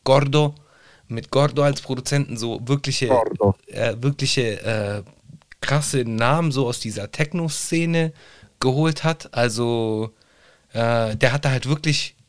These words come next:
Speaker 1: tief in diese Techno-House-Geschichte, äh, gegriffen, in diese Kiste reingegriffen. Und ich find's an sich, ist halt so ein Sommeralbum, du bist halt im Auto oder so mit Sp-,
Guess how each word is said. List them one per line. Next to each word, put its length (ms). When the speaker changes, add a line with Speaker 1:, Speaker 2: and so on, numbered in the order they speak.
Speaker 1:
tief 300
in 100
diese 340
Techno-House-Geschichte, 1400
äh, 460
gegriffen, 400
in 60
diese 300
Kiste 420
reingegriffen. 600
Und 120
ich 140
find's 420
an 180
sich, 400
ist 140
halt 160
so 100
ein 100
Sommeralbum, 720
du 80
bist 220
halt 120
im 80
Auto 380
oder 200
so 260
mit 180
Sp-, 220